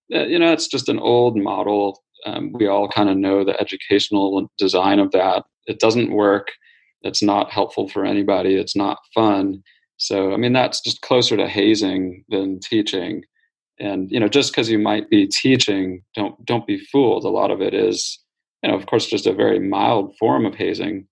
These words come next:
but it's, it's like that, you know, where you've gotta sort of make it through and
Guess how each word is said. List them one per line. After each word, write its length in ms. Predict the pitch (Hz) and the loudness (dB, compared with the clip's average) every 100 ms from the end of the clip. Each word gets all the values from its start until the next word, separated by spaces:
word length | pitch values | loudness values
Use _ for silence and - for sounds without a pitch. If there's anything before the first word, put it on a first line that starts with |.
| _ | _
but 120 | 107 | -2
it's, 340 | 104 - - - | -2 -2 -4 -2
it's 200 | 110 107 | -2 0
like 420 | 98 107 107 104 | 2 2 2 -2
that, 280 | 101 101 - _ _ | -8 -8 -12 _ _
you 80 | - | -6
know, 80 | 98 | -2
where 120 | 95 | 0
you've 200 | 95 92 | 0 0
gotta 200 | 98 98 | -2 0
sort 220 | 92 101 | 2 2
of 60 | 95 | 2
make 240 | 95 98 | 2 2
it 100 | 95 - - | -2 -8 -4
through 400 | 101 104 101 104 | 2 4 4 2
and 200 | 98 | -2